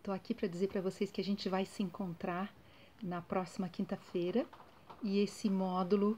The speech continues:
que é Engajando a Comunidade, é um módulo extremamente importante e enriquecedor em todas as ações que a gente já tá vivenciando aqui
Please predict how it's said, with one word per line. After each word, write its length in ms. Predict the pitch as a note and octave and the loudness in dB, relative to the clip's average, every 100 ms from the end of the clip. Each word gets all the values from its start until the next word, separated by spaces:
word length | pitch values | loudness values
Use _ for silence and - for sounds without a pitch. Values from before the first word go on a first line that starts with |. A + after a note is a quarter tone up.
| - - - - | -4 -20 -20 -10
que 240 | - G3+ | -2 2
é 200 | F#3+ F#3+ - | 2 2 6
Engajando 480 | G#3+ G3+ F3 G#3+ G#3+ | 6 4 2 2 2
a 40 | |
Comunidade, 840 | A3 G3+ G3+ G3 G3 G3 E3+ F#3+ | 2 0 0 2 2 0 2 4
é 60 | F#3+ | 4
um 80 | F#3+ | 4
módulo 360 | F#3+ G3 F#3+ | 2 0 0
extremamente 840 | F#3+ - - C4+ C4 A3+ A3+ - A3+ | -2 -2 2 6 8 8 6 6 4
importante 880 | A3 G#3 - G3+ G#3+ G#3+ - G#3 - - - - - | 6 0 0 0 2 2 -2 -6 -8 -12 -20 -16 -6
e 300 | G3+ F#3+ G3+ - | -2 -2 2 8
enriquecedor 800 | A#3+ A3+ A3 A3+ A#3 F3 G#3 G#3 | 8 8 6 2 2 2 4 4
em 100 | G3 | 2
todas 300 | C4+ A#3 A#3 | 2 2 4
as 120 | A3 | 2
ações 460 | G#3+ - A3 G3+ | 0 2 2 2
que 160 | - A3+ | 0 -2
a 80 | G3+ | 0
gente 320 | F#3+ G3+ G#3 | 0 -2 0
já 140 | G#3 | -2
tá 320 | G3+ G#3 G3+ F#3+ | -2 -2 -2 -2
vivenciando 800 | F#3 G3+ G#3+ G3+ - G3 G#3 G3 | -2 4 4 2 0 2 2 2
aqui 400 | F#3 - G#3 | -2 -4 -4